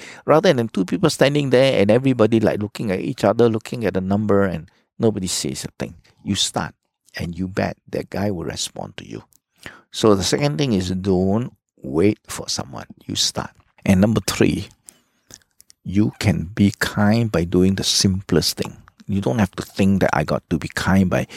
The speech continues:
being the biggest philanthropist or that I must, you know, change the whole world to be kind. Be kind where you are. Just being a bit more mindful of people around you,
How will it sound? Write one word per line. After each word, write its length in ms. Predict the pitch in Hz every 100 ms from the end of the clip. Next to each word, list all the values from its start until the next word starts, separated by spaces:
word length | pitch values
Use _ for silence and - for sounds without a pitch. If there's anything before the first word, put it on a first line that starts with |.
| - - 87
being 220 | 92 92
the 80 | 73
biggest 460 | 80 87 87 -
philanthropist 920 | - 65 73 82 - - - 60 - - -
or 120 | - - - -
that 140 | 78
I 60 | 76
must, 380 | 76 71 - - - - _
you 160 | - 92
know, 180 | 90 85
change 380 | - 92 98 -
the 80 |
whole 280 | - 90 87
world 320 | 78 80 67
to 60 | -
be 100 | 69
kind. 420 | - - 73 - - _ _ _ _ -
Be 100 | 90
kind 340 | - 104 98 87
where 120 | 87
you 200 | 82 -
are. 300 | - 120 - _ _ _ _ _ _ _ _ _ _ _ -
Just 280 | 107 107
being 200 | 95 98
a 60 | 80
bit 220 | 90 104
more 220 | 98 92
mindful 760 | 92 87 95 101 - 120 120 127
of 180 | - -
people 260 | - 92 92
around 380 | 87 90 98
you, 440 | 101 98 98 98